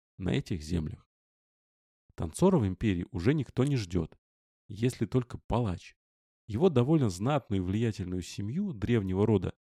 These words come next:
Церий подставили. Обвинили в мятеже, вырезали родственников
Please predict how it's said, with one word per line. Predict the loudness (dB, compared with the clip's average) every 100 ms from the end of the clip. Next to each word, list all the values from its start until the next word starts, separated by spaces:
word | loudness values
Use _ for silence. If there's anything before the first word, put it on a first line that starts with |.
| -16
Церий | -2 0 0 -2 -4
подставили. | -4 -4 -2 0 -2 -6 -12 _ _ _ _ _ _ _ _
Обвинили | -8 -6 -2 0 0
в | 0
мятеже, | -2 2 0 0 -6 -10 _ _ _ _
вырезали | -2 2 4 2 0 -2
родственников | 0 0 -2 -4 -6 -8